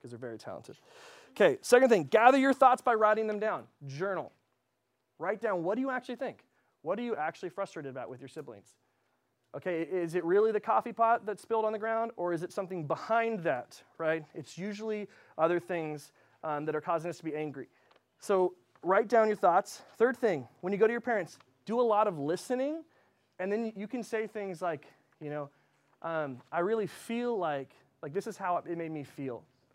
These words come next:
all right? Uh, so we can listen. And then fourth thing, ask church for help. If you really feel like this is a situation that you're not being heard, or you might be being abused,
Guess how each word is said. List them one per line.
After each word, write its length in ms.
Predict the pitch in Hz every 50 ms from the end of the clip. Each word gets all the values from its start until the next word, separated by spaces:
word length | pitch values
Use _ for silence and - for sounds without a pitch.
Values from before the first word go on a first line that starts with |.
| _ _ _ _ _ _ _ -
all 40 | 139
right? 180 | 143 147 156 - _ _ _ _ _ _ -
Uh, 160 | 156 156 151
so 100 | - 185
we 60 | 175
can 140 | - 196 226
listen. 260 | 208 202 - 220 208 208 -
And 140 | 196 196 208
then 240 | 208 202 190 147 - - - _ _ _ _ _ _ _ _ _ -
fourth 280 | - - 208 233 240
thing, 240 | - 233 240 247 247 226
ask 280 | 185 185 214 240 - -
church 280 | - - 220 214 - -
for 140 | - 185
help. 300 | 143 156 147 120 - _ - _ _ _ _ _ _ _ _ _ _ _ _ _ _ _ _ -
If 140 | 156 147
you 120 | 180 196 220
really 200 | 226 240 240 226
feel 200 | - - 214 202
like 340 | 190 180 170 165 - - -
this 160 | 175 165 -
is 80 | 165
a 40 | 165
situation 500 | 147 - 170 180 175 175 170 - 196 180
that 160 | 175 156 135 _ _ _ _ _ _ _ _ _ _ _ _ _ -
you're 160 | 165 170 190
not 220 | 208 208 208 190 175
being 180 | 196 190 175
heard, 320 | 156 - 196 196 202 202 190
or 40 |
you 60 | 180 175
might 180 | 185 185 180
be 160 | 185 180 175
being 200 | 165 160 170 170
abused, 420 | 160 139 147 151 160 170 180 175